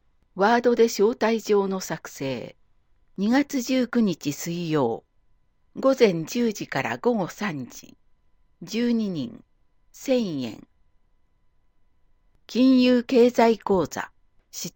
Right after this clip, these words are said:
て得するお金の話。二月二十日木曜。午後一時半から三時。二十人。渋沢公民館。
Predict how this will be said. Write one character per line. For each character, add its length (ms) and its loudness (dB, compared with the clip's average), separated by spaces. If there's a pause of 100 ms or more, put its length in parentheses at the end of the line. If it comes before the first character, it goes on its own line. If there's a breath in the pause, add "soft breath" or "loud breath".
(140)
て 100 4
得 260 -4
す 180 -6
る 220 0
お 60 2
金 240 0
の 120 0
話。 600 -10 (680)
二 100 -4
月 340 -2
二 120 -6
十 140 -18
日 140 -2
木 300 -8
曜。 380 -6 (640)
午 160 6
後 220 2
一 300 -6
時 140 -2
半 280 0
か 140 -4
ら 140 -2
三 380 -6
時。 280 -18 (680)
二 160 -6
十 320 -2
人。 320 -10 (1700)
渋 300 -4
沢 320 4
公 280 4
民 300 0
館。 320 -10